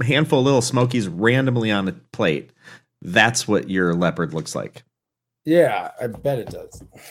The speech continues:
Speaker 1: Here's mine. It's so much better.
Speaker 2: It looks like a cow.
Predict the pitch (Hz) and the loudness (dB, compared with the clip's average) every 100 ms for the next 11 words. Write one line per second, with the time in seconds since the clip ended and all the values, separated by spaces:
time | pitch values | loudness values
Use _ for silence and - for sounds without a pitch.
0 | - - 139 120 95 69 - _ _ _ | -20 -2 -2 -2 -4 -6 -12 _ _ _
1 | - - _ _ _ - - - 65 58 | -20 -20 _ _ _ -18 -14 -10 -10 -10
2 | - - - - _ _ _ _ _ _ | -12 -12 -12 -16 _ _ _ _ _ _
3 | _ _ _ _ _ _ _ _ _ _ | _ _ _ _ _ _ _ _ _ _
4 | - - _ _ - 170 202 - 196 151 | -18 -18 _ _ 4 6 8 8 6 4
5 | 117 190 170 92 | 2 2 2 0